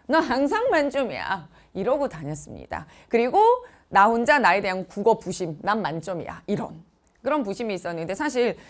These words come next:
성적표 까보면 일 등급 겨우 나오지 뭐 만점 없습니다. 잘 없어. 하지만 이 모든 사람들은 긍정적으로 나 자신을 바라보려고 하기 때문에 다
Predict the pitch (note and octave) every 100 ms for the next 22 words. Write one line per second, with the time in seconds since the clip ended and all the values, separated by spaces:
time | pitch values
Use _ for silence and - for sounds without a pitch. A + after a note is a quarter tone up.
0 | - - E4 E4 E4 E4 B3+ D4+ - C4
1 | G#3+ C4 C#4 - G#3+ A#3 D4+ C#4 G3+ F#3
2 | E3+ A#3 G3 D3+ D3 B3 G3 D#3 D#3 D#3
3 | E3 - D#4+ F4 - _ D3+ - - G#4
4 | A#4 G3 E3 F#3 G3+ D#3 D3 - D#3+ -
5 | - - - F4+ F4 E4 E4+ E3 - -
6 | C4+ G#3+ A#3+ D#4 D4+ C#4+ B3+ G#3 G3 C#4+
7 | F#3 - A3+ A3+ A#3+ D4 D4 C4 B3 C#4+
8 | D#4+ A3 F#3+ A3+ A3+ G#3 F#3+ F3+ C#4 -
9 | E3 E3 A3+ D4+ B3+ B3 A#3+ A3+ G#3+ A3
10 | G#3+ - G#3 F#3 F3+ A#3 G#3 G#3 F3 D3+
11 | - - - - _ _ - G3 F#3 F#3